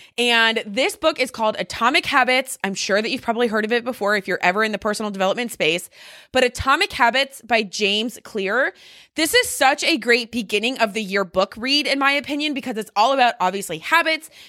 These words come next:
making intentional habits, growing habits, and also just reframing what we think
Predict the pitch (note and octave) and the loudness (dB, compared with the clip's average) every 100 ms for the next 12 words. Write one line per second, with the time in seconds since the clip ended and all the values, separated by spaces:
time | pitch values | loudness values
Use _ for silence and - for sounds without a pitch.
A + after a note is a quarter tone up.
0 | _ B3 C4 E4+ E4 - C#4+ C#4+ C#4+ C#4 | _ 0 2 0 -2 0 -2 -2 -2 0
1 | B3 A#3+ B3 - G3+ G3+ B3 C4+ B3+ A#3 | 2 2 0 -4 0 2 2 0 0 0
2 | A#3 - B3+ - G#4 D5+ C#5 D5 C4+ A#3 | 0 -4 -4 0 0 -2 -2 -2 -2 -4
3 | B3+ B3+ A#3+ A#3+ A#3 A#3+ A#3+ - - - | -4 -2 -2 0 0 0 -6 -18 -20 -8
4 | G#3+ B3+ B3 C#4+ C#4 - A3+ B3+ C#4 | 2 2 2 0 -2 0 0 0 -2